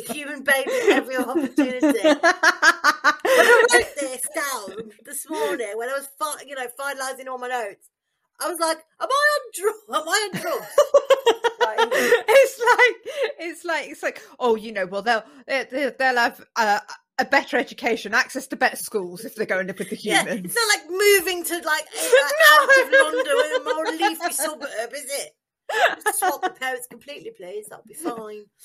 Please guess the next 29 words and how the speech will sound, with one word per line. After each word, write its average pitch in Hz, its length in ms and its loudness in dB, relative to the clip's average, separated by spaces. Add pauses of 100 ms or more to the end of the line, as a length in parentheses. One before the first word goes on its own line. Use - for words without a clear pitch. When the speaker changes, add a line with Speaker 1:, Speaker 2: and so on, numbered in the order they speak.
(140)
Speaker 2:
<laughs> 349 80 -12 (460)
Speaker 1:
Um, 277 640 -2 (220)
<laughs> - 200 -20
while 330 240 4
in 330 180 -10
Cornwall, 262 920 -6
in 233 140 -8
the 233 80 -8
U 240 240 -10
K, 208 360 -10 (120)
uh, 240 260 -8 (100)
it 277 180 -14
is 254 140 -18
believed 262 440 -12
that 285 200 -10
some 320 260 -10
children 220 580 -6
had 220 200 -10 (400)
pixie 311 420 -10
guardians 190 880 -8 (360)
who 233 160 0
administered 240 720 -12
cures 214 640 -8
and 208 120 -14
returned 214 500 -12 (100)
them 202 180 -18
to 202 140 -20
their 190 140 -16
families. 175 840 -14